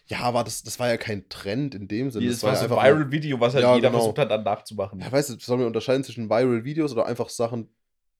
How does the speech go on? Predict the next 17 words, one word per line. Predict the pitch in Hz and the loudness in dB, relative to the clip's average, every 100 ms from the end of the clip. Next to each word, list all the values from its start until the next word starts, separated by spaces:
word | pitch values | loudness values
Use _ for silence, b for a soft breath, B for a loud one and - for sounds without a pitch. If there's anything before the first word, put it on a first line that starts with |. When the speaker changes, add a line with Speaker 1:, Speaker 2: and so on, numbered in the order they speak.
| - | -4
Speaker 1:
und, | 117 | -2
und | 123 - | -2 -2
Trends? | 110 143 180 107 | 0 0 -2 -4
Weil | |
das | 104 | -2
sind | 120 | -2
ja | 107 | -2
zwei | 113 | -4
verschiedene | 110 131 110 | -4 -6 -4
Sachen. | 98 113 101 | -2 -2 -4
Das | 90 | -2
eine | - 139 | 4 4
ist, | - - | 4 -2
meist | 131 147 151 | 2 2 2
resultiert, | 127 131 113 - 131 | 0 0 -2 0 0
das | - | 0
eine | - 123 | -2 -4